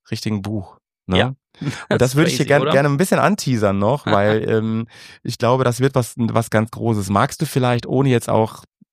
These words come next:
Speaker 1: zu viel irgendwie schon zu sagen, weil es ist ja noch nicht fertig, aber magst du mal kurz sagen, an was bist du da eigentlich dran? Wir, wir sprechen da immer so ein bisschen mysterious drüber,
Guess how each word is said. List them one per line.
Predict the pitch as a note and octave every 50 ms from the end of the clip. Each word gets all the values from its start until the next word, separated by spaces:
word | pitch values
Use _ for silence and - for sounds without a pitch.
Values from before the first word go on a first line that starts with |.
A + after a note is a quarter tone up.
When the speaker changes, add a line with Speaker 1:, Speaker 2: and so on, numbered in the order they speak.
| _ _ _ _ _ _ _ _
Speaker 1:
zu | - - - C3+
viel | C#3 C3+ - C3 C3+ C3+ C3 C3 B2+ B2 -
irgendwie | - A#2+ A#2+ A#2+
schon | A#2 - A#2+ B2 B2 A2+
zu | A2+ - A#2
sagen, | G#2+ A2+ A2 A2+ A#2+ B2+ C3 A#2
weil | A2 G#2+ B2
es | - - C3
ist | C3 C3 C3
ja | C3 A2+
noch | G2+ F#2+ G2
nicht | F#2+ F#2 -
fertig, | - F#2 F#2 - G#2+ A2 B2 - - - - - - - -
aber | - G#2+ G#2 G#2 G2+ G2+
magst | G2+ G2+ A2+ A#2+ - -
du | B2+
mal | A#2+ A2 A2
kurz | - - B2 A#2+ A#2
sagen, | A#2 G#2+ G#2 G#2 G#2 -
an | - G#2 G2+
was | A2+ A#2
bist | - C#3+ C3+
du | - A#2+
da | A#2
eigentlich | G2 G2 G#2 -
dran? | - - G#2+ G#2 F#2+ F#2+
Wir, | G2 F#2+ F#2+
wir | A2 A2
sprechen | G#2+ - - C3+ C#3 C#3+
da | B2+
immer | - A#2+ A#2+ A#2
so | G#2+
ein | B2 A2+
bisschen | B2 B2 B2
mysterious | A#2+ A#2+ - - C3+ C#3 C#3 C#3 C3+ C3 -
drüber, | - B2+ B2+ A#2+ B2+ C3 C3+ C#3